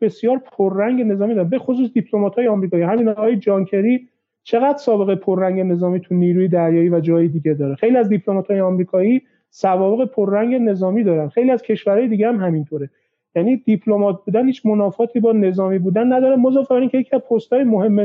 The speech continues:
نظامی وابستهٔ نظامی و معاون وابستهٔ نظامیه. ولی خب می‌گم وزارت خارجه با این استدلال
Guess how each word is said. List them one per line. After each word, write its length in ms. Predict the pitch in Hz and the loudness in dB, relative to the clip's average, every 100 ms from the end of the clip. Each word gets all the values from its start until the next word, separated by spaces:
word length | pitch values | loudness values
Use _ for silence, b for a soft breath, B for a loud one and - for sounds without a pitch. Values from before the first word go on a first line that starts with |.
| 196 | 0
نظامی 480 | 190 202 202 262 262 _ _ _ - | 0 0 0 0 -4 _ _ _ -2
وابستهٔ 680 | 180 208 202 196 196 247 269 | 2 2 2 0 0 -2 0
نظامی 640 | 247 226 233 226 233 233 _ _ - | 0 0 -2 -2 -4 -6 _ _ -6
و 80 | 190 | -2
معاون 460 | 196 202 202 269 247 | 2 2 2 2 0
وابستهٔ 540 | 196 180 175 175 170 | 0 0 -2 -4 -6
نظامیه. 560 | 160 147 151 143 143 - _ _ _ - | -4 -4 -4 -6 -8 -12 _ _ _ -6
ولی 280 | 196 254 277 | 0 0 2
خب 180 | 240 226 | -2 0
می‌گم 280 | 269 214 208 | 0 2 0
وزارت 240 | 214 208 | 0 0
خارجه 300 | 208 214 233 | 0 0 0
با 120 | 233 | -2
این 180 | 247 254 | 0 0
استدلال 680 | 220 - 202 214 233 254 | -2 -2 -2 0 0 0